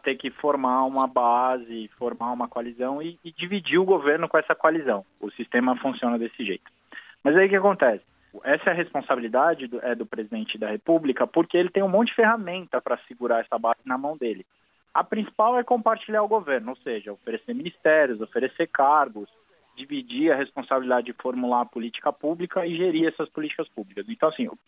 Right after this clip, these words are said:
o Temer não vai perder isso em função da denúncia do Janot. Desse ponto de vista, a gente pode dizer que o Temer tem várias ferramentas ainda pra tentar se segurar. O problema é que essa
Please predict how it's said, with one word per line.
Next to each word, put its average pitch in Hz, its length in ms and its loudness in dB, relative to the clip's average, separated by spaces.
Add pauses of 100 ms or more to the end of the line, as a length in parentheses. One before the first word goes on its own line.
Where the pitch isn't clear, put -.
o 143 80 0
Temer 180 220 2
não 220 140 2
vai 202 140 2
perder 349 480 0
isso 294 420 -6 (360)
em 143 60 -10
função 156 400 -4
da 165 100 2
denúncia 160 480 -4
do 156 140 -6
Janot. 175 340 -6 (560)
Desse 240 260 2
ponto 196 280 -2
de 117 80 -10
vista, 123 480 -6 (500)
a - 60 -6
gente 135 200 -6
pode 160 400 2
dizer 131 280 -4
que 123 180 -10
o 104 120 -8
Temer 147 280 -6
tem 170 220 -12 (220)
várias 143 400 4 (280)
ferramentas 120 720 -2
ainda 120 400 -2
pra - 220 0
tentar 151 760 -2
se 185 160 -12
segurar. 185 400 0 (840)
O - 80 -4
problema 139 720 0 (100)
é 139 140 -4
que 190 320 -12 (480)
essa 185 480 -4